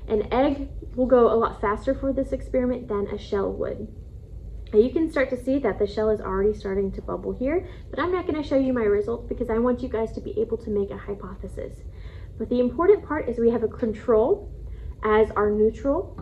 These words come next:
P H at seven P H, and then we also have our vinegar,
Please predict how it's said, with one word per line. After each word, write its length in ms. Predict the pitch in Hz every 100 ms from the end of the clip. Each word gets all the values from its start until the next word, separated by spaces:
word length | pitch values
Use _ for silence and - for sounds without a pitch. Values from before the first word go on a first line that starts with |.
| -
P 180 | - 311
H 380 | 214 - - -
at 240 | 214 208
seven 440 | 247 214 247 349 -
P 140 | -
H, 240 | 220 247 -
and 140 | 226
then 100 | 220
we 120 | 214 214
also 280 | 202 202 214
have 340 | - 190 190 - - - -
our 140 | 190
vinegar, 560 | 196 202 185 - -